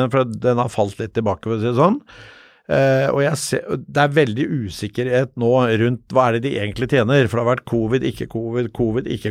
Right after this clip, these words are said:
covid, nedstengninger, ikke sant, og så videre. Men jeg tror at med folks økonomi nå, så vil man i større grad rette seg mot, eh,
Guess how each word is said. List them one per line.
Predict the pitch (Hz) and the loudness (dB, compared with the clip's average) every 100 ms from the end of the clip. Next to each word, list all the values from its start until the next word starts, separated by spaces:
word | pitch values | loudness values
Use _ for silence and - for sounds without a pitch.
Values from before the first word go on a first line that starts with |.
| 104 | -4
covid, | 113 117 113 | -2 0 0
nedstengninger, | 110 107 - 117 107 113 110 117 117 110 | 0 -2 0 -2 0 -2 0 0 0 0
ikke | 123 | 0
sant, | 113 123 110 | 0 0 -2
og | 104 | -2
så | 117 | 0
videre. | 101 151 175 - - - - - | 4 4 2 -4 -20 -20 -20 -4
Men | 139 | 2
jeg | 131 | 4
tror | 127 | 4
at | 139 | 2
med | 139 | 2
folks | 113 104 - | 2 2 0
økonomi | 117 123 120 110 123 | -2 0 0 0 0
nå, | 143 185 160 | 4 4 4
så | - 139 | 0 -2
vil | 113 | 0
man | 117 127 131 | -2 -4 -4
i | |
større | 113 - 104 113 | -6 -2 -2 0
grad | 113 117 | 0 0
rette | 120 104 - | -4 -6 -12
seg | - 117 110 | -6 -4 -2
mot, | 107 117 123 _ | -2 -2 -2 _
eh, | 117 113 113 | 0 4 4